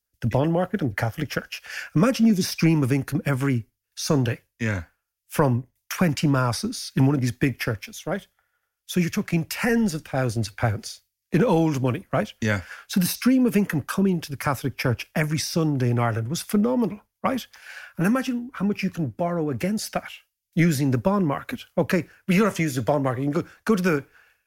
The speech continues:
Speaker 2: Yeah.
Speaker 1: bank manager. Now, bank managers in the nineteen sixties were not gonna refuse the Monsignor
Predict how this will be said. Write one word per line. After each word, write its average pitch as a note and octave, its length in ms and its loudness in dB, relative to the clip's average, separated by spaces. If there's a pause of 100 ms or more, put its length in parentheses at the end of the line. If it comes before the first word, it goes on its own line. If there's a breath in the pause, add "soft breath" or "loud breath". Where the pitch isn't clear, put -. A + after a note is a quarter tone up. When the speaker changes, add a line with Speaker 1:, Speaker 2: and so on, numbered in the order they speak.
Speaker 2:
Yeah. A#2 180 0
Speaker 1:
bank F#3+ 220 2
manager. D3 360 2 (240 soft breath)
Now, D#3 220 2 (280)
bank A3 220 4
managers F3 360 2
in D3 60 0
the C#3+ 60 2
nineteen C3 280 0
sixties - 680 -4 (260)
were C#3 140 2
not D#3+ 420 0
gonna C#3 320 0 (420)
refuse C#3+ 520 0
the C#3 100 0
Monsignor C3 760 0